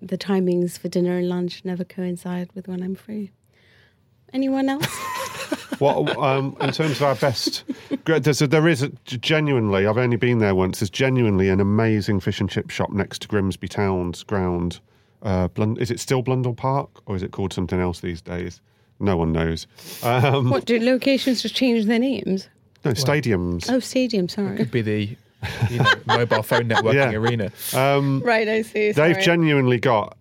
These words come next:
Speaker 2: an incre-, as they should, they're famous for fish and chips, but this, this place, even though, you know, attendances aren't massive at Grimsby, or certainly weren't the day I went, the queue, the queue going down the road for this place was well worth it.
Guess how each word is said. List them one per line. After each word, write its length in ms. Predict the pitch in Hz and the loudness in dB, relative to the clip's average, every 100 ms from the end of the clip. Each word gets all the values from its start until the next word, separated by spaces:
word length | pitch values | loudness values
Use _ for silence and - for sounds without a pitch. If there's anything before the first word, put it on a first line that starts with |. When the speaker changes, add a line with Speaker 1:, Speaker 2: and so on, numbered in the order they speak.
| _ _ | _ _
Speaker 2:
an 120 | 120 | 0
incre-, 360 | 113 104 123 120 | 0 0 -2 0
as 220 | 147 131 | 0 2
they 140 | 135 | 0
should, 260 | 117 131 95 | 2 0 2
they're 140 | 110 | 0
famous 400 | - 120 110 98 | 0 0 0 0
for 100 | - | -4
fish 220 | 95 98 98 | -8 -6 -4
and 80 | |
chips, 240 | 92 92 - | -4 -6 -4
but 240 | 107 95 _ _ _ _ - - - | -4 -4 _ _ _ _ -20 -10 -4
this, 240 | 123 - | -4 -2
this 160 | 131 - | -6 0
place, 400 | 135 117 - - | 0 0 -2 -4
even 260 | 113 117 | -2 2
though, 240 | 110 104 110 - _ _ - | 2 2 -2 -10 _ _ -4
you 80 | 113 | 0
know, 100 | 95 | 0
attendances 600 | 92 120 104 95 - 98 | 0 -2 0 -2 -4 -2
aren't 280 | 98 95 - | 0 -2 -4
massive 380 | 98 92 101 87 | -4 -4 -6 -6
at 80 | - | -2
Grimsby, 380 | 95 90 - 95 | -2 -2 -2 -4
or 80 | |
certainly 280 | 87 101 101 | -2 -2 0
weren't 180 | 95 95 | 0 0
the 80 | 95 | 0
day 100 | 95 | 0
I 220 | 92 92 | 2 2
went, 260 | 90 90 - - _ _ | 0 -2 -6 -18 _ _
the 60 | 104 | -12
queue, 540 | - - 123 120 104 85 _ _ _ _ _ | -8 -4 0 0 -2 -6 _ _ _ _ _
the 80 | 110 | -10
queue 380 | - 120 110 95 | -6 -2 0 2
going 280 | 101 95 90 | 2 2 2
down 180 | 95 | 2
the 80 | 92 | 2
road 260 | 95 95 90 | 2 0 0
for 80 | - | -6
this 120 | 87 | -10
place 340 | - 92 85 | -4 -4 -2
was 120 | 92 82 | -4 -2
well 200 | 92 90 | 0 0
worth 360 | 90 85 - | 0 -2 -4
it. 140 | 95 | -6